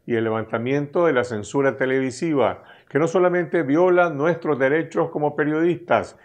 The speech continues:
sino también el derecho constitucional de todos los ciudadanos a recibir información por todos los medios posibles,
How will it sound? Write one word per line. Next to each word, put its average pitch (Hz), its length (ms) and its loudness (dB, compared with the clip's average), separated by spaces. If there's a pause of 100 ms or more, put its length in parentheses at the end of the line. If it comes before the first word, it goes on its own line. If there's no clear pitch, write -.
(160)
sino 117 300 -4
también 127 680 -2
el 117 100 -2
derecho 139 480 0
constitucional 147 1080 0 (260)
de 110 160 -2
todos 160 380 4
los 147 140 -2
ciudadanos 139 580 2
a 147 80 2
recibir 120 460 -2
información 143 760 -4
por 101 300 -4
todos 160 260 4
los 117 160 0
medios 143 300 -2
posibles, 143 640 -2